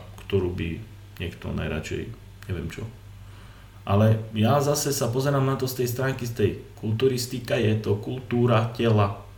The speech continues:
Je to proste umenie. Hej. Čiže človek by mal aj trošku tými svalmi vedieť pracovať. By som rád spomenul napríklad takého osladila, ktorý dokonale ovláda každé te-, každý sval.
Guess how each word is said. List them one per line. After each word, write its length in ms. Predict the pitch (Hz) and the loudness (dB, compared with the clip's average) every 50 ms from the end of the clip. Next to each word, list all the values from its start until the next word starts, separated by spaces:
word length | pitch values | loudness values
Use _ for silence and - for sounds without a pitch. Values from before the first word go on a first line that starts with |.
| - - - | -10 -2 2
Je 80 | 107 | 2
to 160 | 104 107 120 110 | 2 4 2 0
proste 520 | 113 123 123 120 - - 123 117 113 117 - - - - - - - - - - - - - - | 0 0 0 0 0 0 2 2 2 0 -2 -6 -14 -16 -16 -18 -16 -16 -16 -16 -18 -18 -6 -2
umenie. 440 | - 147 156 143 123 110 107 104 - - - - - - - - - - - - - - - - | 0 2 4 4 4 4 4 2 -2 -6 -10 -12 -16 -20 -20 -20 -20 -20 -20 -20 -18 -16 -10 -6
Hej. 240 | - 95 110 - - - - - - | -4 -4 -4 -6 -8 -14 -16 -12 -6
Čiže 180 | - 123 127 127 120 117 117 - - - - - - - - 120 - | -2 0 2 2 0 -2 -6 -10 -12 -16 -14 -12 -8 -6 -6 -6 -2
človek 280 | - - 139 175 139 139 | 0 2 2 2 2 2
by 80 | 151 | 2
mal 200 | 151 151 151 147 139 113 120 | 4 4 4 4 4 2 0
aj 80 | 131 123 - | 0 0 0
trošku 320 | 147 156 156 151 - 135 113 - - - - - - - | 0 0 0 -2 -4 -8 -8 -10 -12 -16 -18 -18 -16 -6
tými 280 | - 160 160 160 151 131 | 0 2 4 4 4 2
svalmi 360 | - - 107 98 98 107 107 | 2 2 4 4 6 6 6
vedieť 320 | 120 135 139 147 - - | 6 4 4 0 -2 -4
pracovať. 480 | - 147 151 156 - 160 165 180 180 - - - - - - - - - | -2 -2 -2 0 0 0 0 -2 -2 -4 -8 -14 -16 -18 -20 -18 -8 -4
By 100 | 107 107 | -2 0
som 160 | 104 - 131 127 | 0 0 2 2
rád 160 | 120 117 117 | 2 2 2
spomenul 360 | 117 - 123 131 127 127 123 | 0 0 0 0 2 2 2
napríklad 560 | 120 117 113 113 123 117 - 117 113 113 - | 2 2 2 2 0 0 0 0 0 -2 -2
takého 760 | - - 113 117 - 117 117 117 113 113 110 107 107 - - - | -4 -4 -2 0 2 2 4 6 6 6 6 4 4 2 -2 -4
osladila, 520 | 117 113 113 - 117 113 113 113 117 117 - - - | -4 -2 0 0 2 2 2 2 2 0 -2 -6 -2
ktorý 200 | - 101 104 107 | 2 2 4 4
dokonale 480 | 107 120 113 117 120 120 120 120 110 104 | 4 2 2 2 4 4 6 6 4 4
ovláda 360 | 107 110 110 107 107 104 104 | 4 4 4 6 6 6 4
každé 360 | 107 - 123 147 147 131 127 120 | 2 -2 -2 -2 -2 -2 -4 -4
te-, 240 | 117 110 107 107 107 - | -4 -6 -8 -8 -8 -4
každý 320 | - 127 139 135 123 120 113 110 | -2 -2 -2 0 -2 -2 -4 -4
sval. 440 | - - - - - - - 107 110 | -4 -6 -4 -4 -4 -2 -4 -4 -6